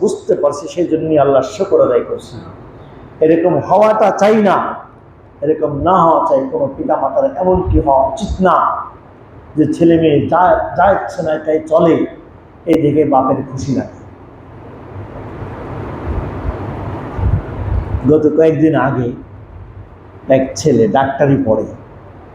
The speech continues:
ডাক্তারি পড়ে, সে আসছে বাপের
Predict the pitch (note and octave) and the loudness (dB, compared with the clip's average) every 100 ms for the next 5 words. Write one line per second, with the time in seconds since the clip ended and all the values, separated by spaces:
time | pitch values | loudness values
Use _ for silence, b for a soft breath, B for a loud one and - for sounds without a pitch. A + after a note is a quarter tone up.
0 | - - - B2+ C#3+ D#3+ - F#3+ G3 - | -20 -20 -18 -4 -2 0 0 4 4 2
1 | C3 C3 G2 - - - - - - - | 0 0 -4 -8 -18 -20 -20 -20 -20 -8
2 | - E3 A#2 - - - - - - - | 2 2 2 -2 -12 -18 -20 -20 -20 -20
3 | - - - - - - - - A#2 D3 | -20 -20 -20 -20 -20 -20 -14 -2 0 2
4 | - D#3 | 2 2